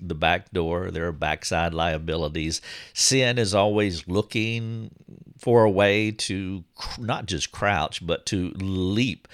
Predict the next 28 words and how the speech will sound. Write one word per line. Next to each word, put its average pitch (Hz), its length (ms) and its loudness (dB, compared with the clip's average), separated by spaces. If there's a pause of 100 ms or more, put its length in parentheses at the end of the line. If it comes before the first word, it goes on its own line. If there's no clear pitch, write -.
(300)
into 107 320 0
our 92 200 6
lives, 87 500 2
and 87 160 -2
it - 80 -6
can 82 140 -6
take 92 260 -2
the 90 120 -2
legitimate 87 560 0
things 90 380 -2
that 87 220 -2
happen 95 720 -2 (160)
to 113 340 0
us 82 400 -2
and, 80 240 -2 (400)
well, 95 160 0
it 90 180 0
can 95 120 -4
twist - 420 0
them 82 240 0
in 80 180 -4
ways 82 360 0
that - 100 -6
really 85 240 -4
just 80 240 -6
complicates 82 680 -4
the 78 120 -6
matter. 90 440 0